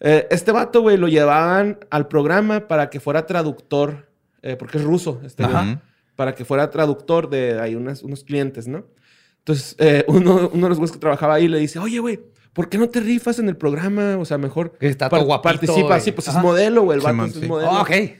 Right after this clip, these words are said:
Speaker 2: Ya.
Speaker 1: Entonces, está, sí está carita, güey, la neta. Ay, güey. <laughs>
Speaker 3: Ujú.
Speaker 1: Entonces, toma, está, está guapo, güey, la neta, el vato. Entonces, este, le dice, "¿Qué, güey? Pues te rifas, eh, para concursar".
Speaker 3: Sí, en una escala del uno al diez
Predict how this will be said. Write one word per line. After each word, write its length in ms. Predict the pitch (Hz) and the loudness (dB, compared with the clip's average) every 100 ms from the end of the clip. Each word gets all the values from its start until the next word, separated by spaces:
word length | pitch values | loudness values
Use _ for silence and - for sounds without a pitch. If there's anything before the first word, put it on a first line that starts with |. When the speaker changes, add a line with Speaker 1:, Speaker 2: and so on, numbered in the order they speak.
| - | -18
Speaker 2:
Ya. 100 | 208 - | -18 -16
Speaker 1:
Entonces, 120 | - | -6
está, 240 | 151 156 147 | -4 -2 -4
sí 100 | 156 | -4
está 420 | - 165 170 170 | -2 -2 0 0
carita, 380 | 165 156 160 165 | 0 -2 -2 2
güey, 160 | 156 131 | 2 2
la 80 | |
neta. 300 | 123 120 143 139 139 - | -4 -8 -10 -12 -20 -16
Ay, 160 | 208 | -14
güey. 480 | 208 247 311 285 160 - - - - | -12 -10 -10 -12 -18 -10 -8 -8 -16
<laughs> 320 | _ _ - | _ _ -10
Speaker 3:
Ujú. 320 | 101 92 92 _ _ _ _ _ | -8 -8 -12 _ _ _ _ _
Speaker 1:
Entonces, 340 | 131 127 123 135 | -12 -6 -6 -4
toma, 260 | 131 120 - | -6 -8 -10
está, 200 | - 127 | -14 -16
está 200 | 135 117 | -16 -18
guapo, 320 | 110 - 127 | -20 -10 -6
güey, 160 | 107 95 | -6 -6
la 80 | |
neta, 240 | 95 95 107 | -12 -14 -14
el 80 | 101 | -14
vato. 200 | - _ _ _ _ _ _ | -14 _ _ _ _ _ _
Entonces, 340 | 151 135 156 | 0 2 2
este, 680 | 165 165 151 135 127 110 107 | 2 0 2 2 2 0 0
le 120 | 117 | 0
dice, 200 | 120 127 | -2 -2
"¿Qué, 160 | 190 | -2
güey? 140 | 226 226 | 0 0
Pues 140 | 185 | -2
te 80 | - | -6
rifas, 420 | 151 202 240 226 | -6 -6 -8 -12
eh, 200 | 165 131 110 - _ | -12 -14 -16 -20 _
para 180 | 123 117 | -12 -8
concursar". 540 | 131 131 120 180 214 | -8 -8 -8 -6 -10
Speaker 3:
Sí, 80 | - | -10
en 260 | 98 92 101 | -12 -8 -2
una 160 | 127 156 | 0 0
escala 360 | - 151 165 | 0 0 2
del 280 | 151 117 113 | 0 -2 -2
uno 220 | 110 123 135 | -2 0 0
al 140 | 135 | 0
diez 480 | 113 101 - - | -2 -4 -8 -20